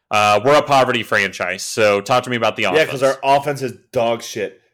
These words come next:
Speaker 2: Uh, sixteen strikeouts and no walks. Awful. Ten runners left on base. Trash. Six hits, only one of them were extra bases. Uh, we went one for seven with runners in scoring position.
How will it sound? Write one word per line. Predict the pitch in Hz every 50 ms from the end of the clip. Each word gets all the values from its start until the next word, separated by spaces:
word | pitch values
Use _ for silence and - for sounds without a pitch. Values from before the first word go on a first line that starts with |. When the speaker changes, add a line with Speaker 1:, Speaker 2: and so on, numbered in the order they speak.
| _ _ _
Speaker 2:
Uh, | 110 113 117
sixteen | 117 - - 147 151 151 - - 175 160 151
strikeouts | 139 - - 147 139 135 147 147 131 131 - -
and | 113 110 113
no | 117 120 117
walks. | 107 113 107 101 90 - - - - _ _ _ _
Awful. | _ 135 123 110 - - - 90 78 - _ _ _ _ _ _ _ _ _ _ _
Ten | - - 170 170 165
runners | 156 156 151 151 147 127 117
left | 127 120 120 -
on | 117 110 104
base. | 95 107 92 85 80 - - _ _ _
Trash. | - - - 147 135 113 95 85 - - - - _ _ _ _ _ _ _ _
Six | - - - - 170 180 175 -
hits, | 165 156 151 143 139 -
only | - 127 135 143 147
one | 135 131 131 135
of | 135
them | 135 131
were | 127 120
extra | 110 123 123 123 - 123
bases. | 113 120 120 123 120 - 123 117 113 113 - - _ _ _ _ _ _ _ _ _
Uh, | 107 107 113 117 127
we | 139
went | 147 143 - -
one | 113 127 135 143 147
for | - 160 143
seven | 127 - - 147 143 139 139
with | 131 120
runners | 131 135 127 127 120 120
in | 120
scoring | 113 - 123 120 113 101
position. | 95 98 101 92 - - 82 80